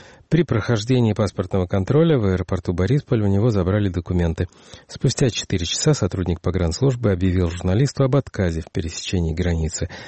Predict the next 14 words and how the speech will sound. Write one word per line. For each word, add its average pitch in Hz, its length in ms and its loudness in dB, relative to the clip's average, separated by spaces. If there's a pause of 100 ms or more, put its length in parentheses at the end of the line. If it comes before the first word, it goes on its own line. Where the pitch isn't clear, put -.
(380)
В 123 80 2
официальном 87 680 0
документе, 123 520 0
предоставленном 92 800 0
Коростелеву, 101 720 0
говорится, 92 480 -2
что - 160 -6
корреспондент 87 760 -2
не 107 120 2
подтвердил 92 640 -2
цель 113 260 0
поездки 104 500 0
в 78 80 -8
Украину. 78 480 -6